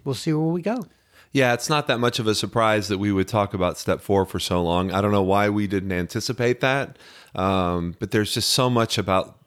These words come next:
Speaker 2: having to learn how to take inventory of my behavior. You know, I was, like, an expert for years,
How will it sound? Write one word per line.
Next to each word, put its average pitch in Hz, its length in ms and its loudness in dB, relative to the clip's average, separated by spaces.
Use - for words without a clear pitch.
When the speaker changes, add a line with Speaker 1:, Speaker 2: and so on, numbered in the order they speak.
Speaker 2:
having 117 340 0
to 101 80 0
learn 107 400 2
how 101 160 0
to 98 60 -2
take - 280 -4
inventory 98 760 2
of - 180 -4
my 98 240 0
behavior. 80 720 -6
You 85 120 -8
know, 90 100 -2
I 98 120 0
was, 101 220 -2
like, 98 180 -2
an 98 80 -2
expert 107 420 -2
for 107 120 -6
years, 101 680 2